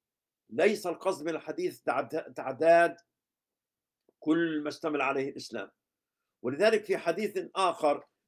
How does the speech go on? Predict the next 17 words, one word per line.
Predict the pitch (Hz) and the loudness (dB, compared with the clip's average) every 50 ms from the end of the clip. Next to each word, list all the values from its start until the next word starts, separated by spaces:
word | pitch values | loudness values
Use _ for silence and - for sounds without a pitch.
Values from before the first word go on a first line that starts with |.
| - 110 | -6 0
جاء | - 180 180 190 | 2 2 4 4
رجل | 180 180 156 - 170 170 | 2 0 0 -2 -4 -2
لرسول | 165 160 147 151 156 151 147 143 - 165 | -2 -4 -4 -4 -6 -8 -8 -6 -8 -6
الله | 151 156 | -4 -4
صلى | 156 - 156 | -4 -4 -4
الله | 147 147 | -4 -4
عليه | 147 143 | -4 -2
وسلم، | - 160 151 151 151 147 147 - _ _ _ _ _ _ _ _ _ _ _ _ _ _ | -2 -2 0 0 0 0 -2 -6 _ _ _ _ _ _ _ _ _ _ _ _ _ _
قال | - 156 165 165 170 | 2 2 4 4 4
له: | 170 | 2
"أوصني." | 160 165 156 156 151 - 175 160 143 135 127 _ _ _ _ _ _ _ _ _ _ _ _ _ _ | 2 2 0 -2 -2 -4 -6 -6 -4 -6 -8 _ _ _ _ _ _ _ _ _ _ _ _ _ _
قال: | - 139 139 135 135 131 | -12 -8 -6 -6 -6 -6
"قل | - 170 170 165 151 - | -4 -6 -6 -6 -6 -8
آمنت | 147 143 147 156 151 - 143 | -8 -6 -6 -6 -6 -8 -10
بالله | 131 135 135 139 147 165 180 190 202 208 202 - _ _ _ _ _ | -10 -8 -6 -2 2 4 6 6 4 4 2 -2 _ _ _ _ _
ثم | _ - 175 185 208 | _ -10 -6 -2 -2
استقم." | 214 214 - 254 247 - 208 147 - | -4 -2 -2 -4 -2 0 -2 -2 -2